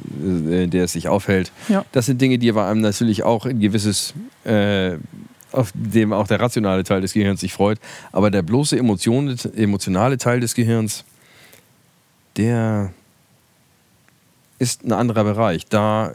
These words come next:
Speaker 1: ist die Religion zu Hause und da kann sie von mir aus auch bleiben. Für, wenn jemand sowas braucht, das, äh, da habe ich überhaupt kein Problem mit. Aber wenn's unsäkular wird vom Staat her, da muss man einfach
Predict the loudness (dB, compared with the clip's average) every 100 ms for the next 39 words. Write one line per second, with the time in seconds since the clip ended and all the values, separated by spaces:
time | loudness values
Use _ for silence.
0 | -6 -6 -2 0 2 0 2 0 -2 -2
1 | 0 2 0 -2 -4 -6 -4 -4 -2 -4
2 | -2 -2 -2 -2 -2 0 -2 -4 -2 0
3 | 0 -2 -6 -10 -20 -20 _ _ _ _
4 | _ -20 _ _ _ _ -18 -8 2 2
5 | 4 0 0 -2 2 2 2 0 -2 2
6 | 0 0 -4 -6 -6 -10 -6 -4 -2 -2
7 | -6 -10 -14 -6 -4 -4 -4 -2 -2 -2
8 | -4 -4 -2 0 0 -2 -8 _ -20 -20
9 | -20 -20 _ 0 0 2 0 2 2 2
10 | 0 0 2 0 -2 -4 -8 -2 -2 -2
11 | -4 -4 -4 -4 -4 -6 -8 -14 -18 -20
12 | -20 -20 -14 -10 -6 -6 -6 -6 -8